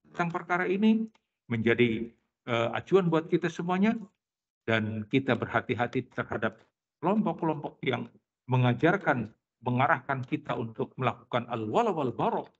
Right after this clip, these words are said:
secara serampangan, penerapannya yang tidak terbimbing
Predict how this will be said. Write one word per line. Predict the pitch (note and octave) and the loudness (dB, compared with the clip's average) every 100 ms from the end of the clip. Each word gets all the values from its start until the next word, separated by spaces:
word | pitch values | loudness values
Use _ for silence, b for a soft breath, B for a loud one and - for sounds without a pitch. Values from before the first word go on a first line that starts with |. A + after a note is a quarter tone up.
| - | -12
secara | C3 C3 - | -4 -4 -6
serampangan, | - A#2 A#2 G3+ G#3 G3+ - _ _ _ _ - | -6 -6 6 10 10 8 4 _ _ _ _ -6
penerapannya | B2 - B2+ - G#3 G3+ G#3 G3+ _ _ | -6 -6 -8 -4 -2 -2 -2 -8 _ _
yang | B2+ A2+ - | -4 -4 -6
tidak | B2+ A#2+ | -4 -4
terbimbing | B2 A#2+ - G3 F#3+ F#3+ | -4 -4 2 2 4 0